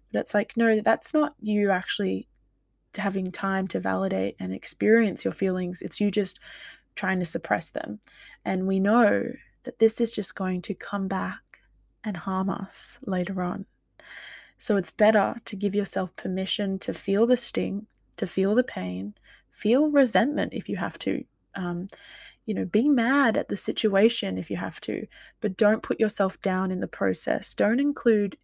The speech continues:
your self-worth in that equation, and limit the time you spend on it. You know, giving yourself time doesn't mean giving yourself endless time to ruminate and feel really crap and let it become a part of your identity. So think about what's next instead.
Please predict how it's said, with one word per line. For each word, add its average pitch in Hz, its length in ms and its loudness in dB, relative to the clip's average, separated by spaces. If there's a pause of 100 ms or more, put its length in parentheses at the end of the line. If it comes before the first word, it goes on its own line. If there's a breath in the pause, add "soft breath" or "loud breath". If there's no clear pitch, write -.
(440 soft breath)
your 190 460 0
self-worth 185 640 2
in 190 80 -4
that 180 140 -4
equation, 190 720 -4
and 196 240 -2
limit 233 320 4
the 262 80 2
time 196 420 -2
you 185 120 -2
spend 180 440 -2
on 50 140 -2
it. 50 180 -8 (520 loud breath)
You 185 100 -4
know, 185 240 -4
giving 226 260 4
yourself 202 420 2
time 196 360 -2
doesn't 196 320 -2
mean 185 340 -2
giving 185 220 -2
yourself 185 340 -4 (140)
endless 190 340 -2
time 185 400 -6
to - 140 -4
ruminate 190 640 2 (520 loud breath)
and 185 200 -2
feel 190 300 2
really 196 200 2
crap 190 520 0
and 180 240 -2 (480 loud breath)
let 196 180 4
it - 140 4
become 190 280 0
a 185 60 -2
part 190 280 0
of 185 100 -4
your 185 140 -2
identity. 160 640 -4 (600 loud breath)
So - 160 6
think 254 240 2
about 240 240 4
what's 185 240 0
next - 340 -6
instead. - 560 -8